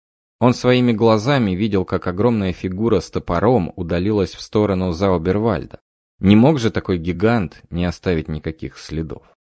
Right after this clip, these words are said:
Шпац решительно свернул на узкую тропинку. Телохранитель двинулся следом в паре шагов позади. Упругий хвойный ковёр глушил звук шагов. Тишина стояла такая, что сложно было представить, что совсем рядом стоят уютные жилые дома.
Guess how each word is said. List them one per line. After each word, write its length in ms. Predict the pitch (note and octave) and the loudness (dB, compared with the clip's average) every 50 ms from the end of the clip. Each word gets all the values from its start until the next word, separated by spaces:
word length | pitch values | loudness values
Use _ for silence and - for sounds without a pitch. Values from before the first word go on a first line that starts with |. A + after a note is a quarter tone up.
| _ _ _ _ _ _ _ | _ _ _ _ _ _ _
Шпац 380 | - - - F#3 F#3+ - - - | -10 2 4 6 6 6 4 2
решительно 560 | D3+ C#3 - - E3 - - C#3 C3 B2+ A#2+ | 2 2 4 4 2 4 4 2 2 2 0
свернул 500 | - - A#2+ A#2 A#2+ B2 B2 C#3 D3 C#3+ | 0 0 0 0 2 2 2 2 2 2
на 200 | B2+ A#2 A2 G#2 | 2 2 2 0
узкую 480 | - - B2 B2+ - - - A2 G#2 - | 0 -2 -2 -2 -2 -2 -2 -2 -2 0
тропинку. 640 | - G#2+ G#2+ G#2 - F2 C#2 A#1+ - - - - - _ _ _ _ _ _ | 0 0 0 -2 -4 -8 -10 -10 -12 -16 -20 -20 -20 _ _ _ _ _ _
Телохранитель 760 | - A#2+ A2 G#2+ - - A#2+ A2+ A#2 A2+ - A2+ G2+ F#2+ F2+ - - | 0 2 2 2 4 4 4 4 4 2 2 2 0 0 -2 -4 -4
двинулся 540 | F#2+ F#2 G#2 A2 A2 G#2 G2 - - G2 | -2 0 2 4 4 2 2 0 -2 -4
следом 400 | - - - A2+ C#3 C3 G#2 F2+ | -4 -2 0 2 2 2 2 0
в 80 | E2 - | -2 -2
паре 240 | - F#2 F#2 F#2 F2+ | -2 0 0 0 -2
шагов 420 | - - F2+ E2 E2+ F2 E2 - | -2 -4 -6 -4 -4 -4 -6 -4
позади. 480 | - E2 D#2+ D#2+ D#2+ E2 D#2 - - - - _ _ _ _ _ _ _ _ | -6 -6 -6 -4 -6 -6 -8 -10 -16 -18 -20 _ _ _ _ _ _ _ _
Упругий 440 | - A2+ G#2+ - D#3 D3 A#2+ A2+ A2+ | -2 -2 2 4 4 4 4 2 0
хвойный 400 | G2 - A#2 A#2 A#2 G#2+ G#2+ G2+ | 0 2 2 4 4 4 2 0
ковёр 440 | - - A2+ G2+ G2+ A#2+ C3 B2+ A2+ | 0 2 2 2 4 4 4 4 2
глушил 480 | F#2 F2+ F#2 F#2+ F2+ - - G2+ G2 F#2+ | 2 0 0 -2 -2 -2 -2 -2 0 0
звук 320 | E2+ F2 E2+ F2 E2 - | -2 -4 -4 -6 -6 -6
шагов. 520 | - - F2+ F#2 F#2 - - - - _ _ _ _ _ _ _ _ _ _ _ _ | -6 -6 -6 -6 -6 -10 -14 -14 -18 _ _ _ _ _ _ _ _ _ _ _ _
Тишина 360 | - G2+ - - B2+ B2 A#2 | -4 -2 0 2 4 4 4
стояла 340 | - - A#2 A2+ A2 A2 G#2 | 2 2 4 4 4 4 4
такая, 400 | - A2 - - C3 B2 A2+ G2+ | 2 0 0 2 4 4 4 4
что 320 | - - - - F#2 F2+ | 2 -2 -4 -2 -2 -2
сложно 460 | E2+ - - A2 A2+ A2 F#2+ F#2+ G2 | -2 -2 0 2 2 2 2 0 -2
было 260 | F#2 F2 F#2+ F#2+ F#2+ F2+ | 0 2 2 2 2 2
представить, 680 | - G2 F#2+ F#2 - - - B2+ B2 A#2 G#2+ G2 - | 0 -4 -6 -6 -8 -4 0 2 2 4 2 0 -2
что 220 | - - - F#2 | -4 -6 -6 -6
совсем 400 | F2 - F#2+ F2+ - - G2+ G2 | -4 -4 -4 -4 -2 -4 -2 0
рядом 320 | F#2+ G#2 G#2+ G2+ G2+ F#2 F2+ | 2 2 2 2 0 -2 -2
стоят 340 | - - F#2 F#2 F#2 - | -2 -2 0 0 0 0
уютные 420 | - F#2 F#2 F#2+ - - F#2+ F#2 F2+ | -2 -2 -4 -4 -4 -4 -4 -4 -2
жилые 340 | E2+ F#2 F#2 F#2 F#2 F#2 F2 | -2 -2 0 0 0 0 0
дома. 400 | F2 F#2 G2 G#2 F2+ - - | 0 0 0 -2 -4 -6 -8